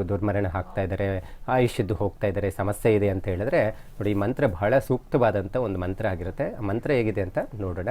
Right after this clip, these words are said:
ಮೊದಲಿಗೆ ನೋಡಿ, ಓಂ ಹ್ರೀಂ ಕ್ರೂಂ ಕೃಷ್ಣವಾಸಸೆ ಶತಸಹಸ್ರ ಸಿಂಹವದನೆ ಮಹಾಭೈರವಿ ಜ್ವಲ ಜ್ವಲ ಜ್ವಾಲ ಜಿಷ್ವಾ ಕರಾಳವದನೆ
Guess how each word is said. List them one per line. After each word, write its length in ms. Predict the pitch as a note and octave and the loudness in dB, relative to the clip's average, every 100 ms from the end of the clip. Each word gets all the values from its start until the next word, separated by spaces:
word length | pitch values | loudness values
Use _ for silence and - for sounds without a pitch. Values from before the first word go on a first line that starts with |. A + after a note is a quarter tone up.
| E3 | -2
ಮೊದಲಿಗೆ 320 | F2+ F#2 G2 A#3 - - - - | -2 0 0 0 -4 -16 -16 -2
ನೋಡಿ, 200 | G#2+ E3 G2+ C#3 C#3+ G2+ | 2 4 2 0 -2 2
ಓಂ 200 | A2 C3+ G3 - G2 | 6 4 2 -6 2
ಹ್ರೀಂ 320 | A2+ A#2 A2+ A2 - | 6 6 6 2 2
ಕ್ರೂಂ 240 | G#2+ D3 C4+ - - | 4 4 2 -8 0
ಕೃಷ್ಣವಾಸಸೆ 920 | A#2 - - C3+ A#2 G#2+ G#2+ G2+ C#3 A3 - - - | 0 2 4 6 8 6 2 0 2 0 -4 -16 -2
ಶತಸಹಸ್ರ 760 | - A2+ D3+ D#3 C3+ D3+ - D3 D3 | 0 2 4 4 4 2 4 4 6
ಸಿಂಹವದನೆ 580 | C3 C3 A#2 A2 G#2+ G2+ A2+ E3+ - - - | 6 6 6 4 6 6 6 4 -2 -16 0
ಮಹಾಭೈರವಿ 1000 | G#2 F#2+ C3+ D3+ C#3 C3 B2+ A#2+ G#2 C3+ A3 - - - | 2 8 12 12 12 10 10 8 6 4 2 -6 -16 -10
ಜ್ವಲ 300 | G2 A#2 B2+ D3+ | 0 6 8 8
ಜ್ವಲ 320 | A2+ A#2+ A#2+ | 6 4 4
ಜ್ವಾಲ 480 | A#2 F#2+ G2+ G2+ G2+ D#3 B3+ - | 2 4 6 6 8 6 4 -6
ಜಿಷ್ವಾ 500 | G#2+ C#3 - - C#3+ B2+ | -2 -2 -2 6 6 8
ಕರಾಳವದನೆ 960 | - A2 B2 C#3+ E3+ C3 G#2+ A2 G#2+ | 6 10 12 12 12 10 8 6 4